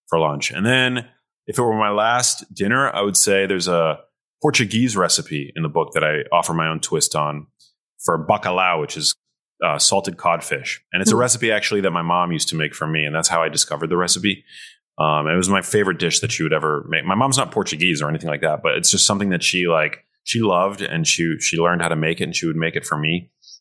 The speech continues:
Speaker 1: um, every so often. And so I pay homage to her and to that, uh, to that recipe with my own little twist that's in the book. And, um, I'd probably eat that for dinner just 'cause
Speaker 2: That's
Speaker 1: it's like,
Speaker 2: awesome.
Speaker 1: it's so,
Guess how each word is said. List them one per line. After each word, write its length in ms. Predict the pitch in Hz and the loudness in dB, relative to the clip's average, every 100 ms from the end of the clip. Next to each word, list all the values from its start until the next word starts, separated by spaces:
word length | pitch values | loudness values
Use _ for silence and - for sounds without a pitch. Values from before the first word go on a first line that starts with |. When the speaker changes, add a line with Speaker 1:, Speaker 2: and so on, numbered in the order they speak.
| _ _ - | _ _ -2
Speaker 1:
um, 400 | 76 73 71 71 - | 0 0 -2 -6 -4
every 200 | 82 80 | -2 0
so 220 | 82 73 | 0 0
often. 340 | 76 - 87 | -2 -2 -4
And 120 | 82 | 0
so 340 | 80 82 80 - - _ _ - | 2 2 0 -2 -12 _ _ -4
I 200 | 92 90 | 0 0
pay 200 | 90 101 | 0 -2
homage 440 | 78 85 90 85 - | 0 2 2 0 0
to 200 | - 85 | 0 -2
her 400 | - 92 90 87 | 0 2 2 2
and 240 | 85 82 78 | 0 -4 -6
to 120 | 80 | -4
that, 480 | 85 85 80 78 - _ - 117 - | 0 2 2 -2 -8 _ -20 -14 -4
uh, 220 | 76 73 | -2 0
to 120 | 73 - | -2 0
that 120 | 80 | 2
recipe 400 | 85 82 80 78 | 2 -2 -2 -2
with 160 | 76 | -2
my 140 | 80 80 | -2 0
own 120 | 85 | 0
little 200 | 82 76 | -2 -4
twist 520 | - 80 73 - - _ | -2 -2 0 0 -2 _
that's 160 | 78 - | -4 -2
in 120 | 78 | -2
the 60 | |
book. 420 | 69 80 76 - - - | -2 0 0 -2 -16 -14
And, 240 | 73 71 71 | -10 -8 -6
um, 240 | 71 71 | -6 -2
I'd 140 | 82 - | -2 0
probably 180 | 76 | -2
eat 80 | 73 | -2
that 140 | 69 - | -6 -12
for 80 | |
dinner 260 | - 71 69 _ 110 113 - - | -16 -16 -16 _ -2 -2 -6 -4
just 140 | - | 0
'cause 100 | - | 2
Speaker 2:
That's 160 | 214 190 | 2 2
Speaker 1:
it's 20 | |
like, 180 | 95 87 | 2 2
Speaker 2:
awesome. 280 | 180 - - | 0 -2 -4
Speaker 1:
it's 200 | 90 - | -4 -2
so, 340 | 110 104 101 | 0 0 0